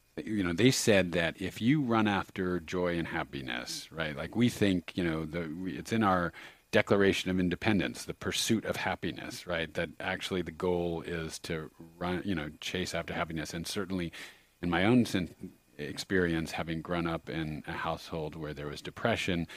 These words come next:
I thought, you know, my job was to run away from sorrow and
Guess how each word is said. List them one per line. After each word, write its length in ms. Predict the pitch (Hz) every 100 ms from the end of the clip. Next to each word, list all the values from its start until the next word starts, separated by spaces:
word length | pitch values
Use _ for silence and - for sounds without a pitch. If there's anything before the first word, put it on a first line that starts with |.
| - - -
I 160 | 92
thought, 300 | - 95 76 -
you 120 | 87
know, 80 | 82
my 180 | 80
job 300 | 82 85 80
was 160 | 78 76
to 100 | -
run 240 | 78 85 87
away 220 | 87 82
from 220 | - 82
sorrow 460 | - 85 80 76 73
and 240 | 71 64